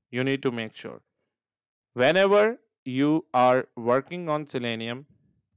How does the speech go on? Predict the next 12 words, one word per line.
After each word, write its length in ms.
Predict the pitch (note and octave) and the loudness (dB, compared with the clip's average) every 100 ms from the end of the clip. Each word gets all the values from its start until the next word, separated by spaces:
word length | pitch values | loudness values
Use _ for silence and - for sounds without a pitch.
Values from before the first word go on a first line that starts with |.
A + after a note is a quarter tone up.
| _ - | _ -14
you 240 | A2+ B2+ | -4 -2
would 200 | C3+ C#3 | -2 -2
be 80 | C#3 | -4
needing 360 | C3 B2+ C3+ | -6 -6 -8
three 240 | C3 - A2 | -10 -14 -16
things. 480 | - - - - - _ _ _ _ _ _ _ _ - | -16 -20 -20 -20 -20 _ _ _ _ _ _ _ _ -4
One, 400 | A#2+ C3 D#3+ - _ _ _ _ _ _ _ _ _ _ _ | -2 -2 -4 -12 _ _ _ _ _ _ _ _ _ _ _
latest 680 | A#2 A#2 A#2 - C#3 - _ _ _ _ _ _ _ _ _ _ _ _ | -8 -6 -6 -4 -6 -6 _ _ _ _ _ _ _ _ _ _ _ _
Selenium 760 | - - A#2+ A#2 A2+ A2+ A2 G#2+ | -16 -10 -8 -6 -6 -8 -10 -12
jar 280 | F#2+ C2+ | -10 -10
file. 360 | - - - _ _ _ _ _ _ _ _ _ _ _ | -14 -20 -20 _ _ _ _ _ _ _ _ _ _ _
Second, 520 | _ - B2+ - D#3+ | _ -10 -10 -8 -12